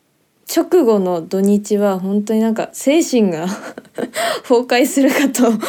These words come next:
思ったくらい。<laughs> こんなに私は食いしん坊だったんだっけなと思って。<laughs> そんな感じでですね、もう壮絶な、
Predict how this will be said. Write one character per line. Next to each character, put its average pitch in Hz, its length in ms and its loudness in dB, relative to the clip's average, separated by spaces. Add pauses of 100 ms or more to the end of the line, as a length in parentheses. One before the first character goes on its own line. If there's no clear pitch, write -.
(280)
思 202 280 2
っ 208 40 2
た 208 260 -2
く 190 160 -2
ら 165 180 -2
い。 190 80 0 (500)
<laughs> - 440 -10
こ 254 140 -2
ん 254 120 0
な 247 140 0
に 240 440 0
私 220 420 -4
は 214 420 -2 (160)
食 220 180 -2
い 233 60 0
し 254 160 -6
ん 269 140 -2
坊 214 180 0
だ 180 100 -2
っ 180 40 -8
た 196 220 -6
ん 196 80 0
だ 175 100 -2
っ 165 120 -8
け 165 140 -6
な 170 200 -8
と 170 200 -10
思 170 140 -12
っ 170 40 -12
て。 - 480 -8 (640)
<laughs> - 560 -8
そ 220 220 -4
ん 214 140 2
な 202 380 -2
感 214 220 -2
じ 202 160 -2
で 208 140 -2
で 196 120 -2
す 185 140 -10
ね、 180 260 -6
も 175 440 -8
う - 20 -12
壮 202 240 -4
絶 190 320 -6
な、 190 360 -4